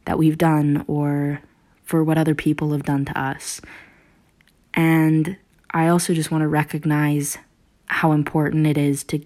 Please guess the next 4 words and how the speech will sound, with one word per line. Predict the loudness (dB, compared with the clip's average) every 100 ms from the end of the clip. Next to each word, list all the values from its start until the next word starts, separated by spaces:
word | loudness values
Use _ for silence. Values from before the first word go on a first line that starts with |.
| _
give | 0 0 0
ourselves | -4 -6 -6 -6 -6 -6 -6
that | -4 -4
compassion | -4 -4 -4 -6 -4 -2 0 -2